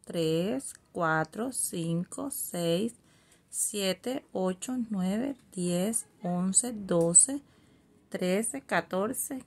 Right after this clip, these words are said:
quince, dieciséis, diecisiete, dieciocho, diecinueve, veinte y veintiuna cadenas. Luego que tengamos nuestras veintiuna cadenitas, vamos a tomar lazada y desde el ganchillo contamos una, dos, tres y en la cuarta pinchamos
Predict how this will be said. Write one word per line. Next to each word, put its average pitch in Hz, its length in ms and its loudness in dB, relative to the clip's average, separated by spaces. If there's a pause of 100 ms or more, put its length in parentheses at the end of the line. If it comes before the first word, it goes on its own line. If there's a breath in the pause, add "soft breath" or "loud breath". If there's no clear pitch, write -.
quince, 262 540 0
dieciséis, 208 720 2
diecisiete, 214 840 -2 (500 soft breath)
dieciocho, 170 800 0
diecinueve, 170 760 -4 (140)
veinte 285 540 0 (120)
y 220 160 0
veintiuna 175 840 0
cadenas. - 360 -4 (1200 soft breath)
Luego 240 260 6
que 294 100 4
tengamos 277 420 6
nuestras 214 420 4
veintiuna 185 540 -2
cadenitas, 254 600 4 (720)
vamos 180 320 -2
a 196 60 -4
tomar 214 280 2
lazada 233 560 4
y 208 120 -2
desde 185 240 0
el 175 100 -2
ganchillo 240 520 0
contamos 170 680 0
una, 202 400 2
dos, 202 340 0
tres 220 420 0
y 247 120 0
en 247 100 4
la 269 120 2
cuarta 196 500 6
pinchamos 240 680 4